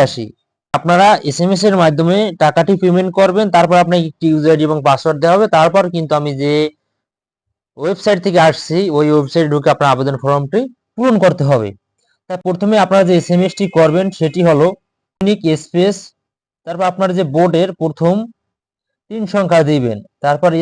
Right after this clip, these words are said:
স্পেস, তারপর রোল নাম্বার দেবেন, তারপর স্পেস, তারপর পাসিং ইয়ার দেবেন, তারপর স্পেস,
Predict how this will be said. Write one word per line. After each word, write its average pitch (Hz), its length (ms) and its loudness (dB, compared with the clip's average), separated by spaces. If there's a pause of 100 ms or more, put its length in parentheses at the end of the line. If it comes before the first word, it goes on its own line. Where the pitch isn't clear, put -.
স্পেস, 214 240 -2 (100)
তারপর 160 280 0
রোল 156 200 2
নাম্বার 170 200 0 (100)
দেবেন, 208 180 -2 (120)
তারপর 156 200 0 (160)
স্পেস, 202 260 -8
তারপর 151 200 -2 (100)
পাসিং 147 320 -2
ইয়ার 160 220 -4
দেবেন, 202 200 -4 (460)
তারপর 175 180 -6 (180)
স্পেস, 226 260 0